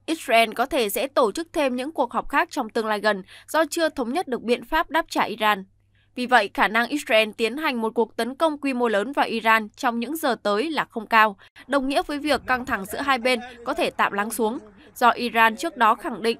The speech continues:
cuộc tấn công báo thù nhằm vào Israel đã kết thúc và hành động trừng phạt tiếp theo chỉ có thể xảy ra nếu Israel tiếp tục tấn công Iran. Đồng minh của Israel là Mỹ cũng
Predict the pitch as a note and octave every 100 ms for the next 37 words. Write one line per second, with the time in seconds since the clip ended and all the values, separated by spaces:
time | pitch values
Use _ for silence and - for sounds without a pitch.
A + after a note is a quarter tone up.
0 | - B3 A#3+ B3 C4 E4 D4+ B3 B3 D#4
1 | B3+ A3 A#3 A3 A3+ C#4+ - A#3 G#3+ F3+
2 | A#3 C#4+ C#4+ D#4+ - - - - C#4+ C#4+
3 | C4+ C4 C4+ C#4+ B3 B3+ A3 E4+ - C#4+
4 | B3 - - C4+ A3+ D4 G3+ A#3 F3 A3+
5 | A3 G#3 G3 F#3+ A#3 D#4 D#4+ A#3+ A3 G3+
6 | E4+ E4 B3 G#3+ G#3 A#3 B3 G#3 F#3+ F#3
7 | F#3 F#3 G#3 G3+ _ _ _ _ _ _
8 | _ _ _ C4+ D4+ E4+ E4 - D#4 D#4+
9 | - A#3+ A3+ G#3 F#3+ G#3+ D#4 F#4 - -
10 | B3+